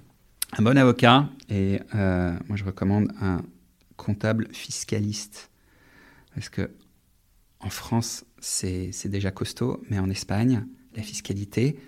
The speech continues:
selon la région et selon, euh, enfin, il y a la fiscalité du pays, plus de la région, avec toutes les spécificités. Euh, et en fait, il y a plein d'aides qui existent et dont on n'a pas la moindre idée.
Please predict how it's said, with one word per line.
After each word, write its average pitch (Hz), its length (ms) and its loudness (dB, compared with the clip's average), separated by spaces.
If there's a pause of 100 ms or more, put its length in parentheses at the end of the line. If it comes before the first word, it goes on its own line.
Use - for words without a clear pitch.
selon 135 300 4
la 131 120 6
région 110 460 4 (440)
et 117 80 -6
selon, 113 520 4
euh, 92 40 0 (220)
enfin, 87 240 -12 (100)
il - 80 -6
y 95 40 -2
a 85 40 -2 (120)
la 123 240 8
fiscalité 101 640 -2 (240)
du 123 100 2
pays, 113 400 2 (380)
plus 165 280 0
de 113 60 2
la 98 120 4
région, 92 420 2 (220)
avec 98 340 -2
toutes - 240 -8
les 113 80 0
spécificités. - 1080 -2 (720)
Euh, 90 480 2 (120)
et 104 120 -2
en 95 60 0
fait, - 220 -6
il - 20 -6
y - 40 -4
a - 40 -12
plein 123 320 -2
d'aides 120 420 2 (1000)
qui - 140 -6
existent 107 440 -4 (500)
et 107 140 -2
dont 98 220 -2
on 90 80 -4
n'a 92 120 -6
pas - 180 -8
la 120 120 -4
moindre 101 340 -2
idée. 98 380 -2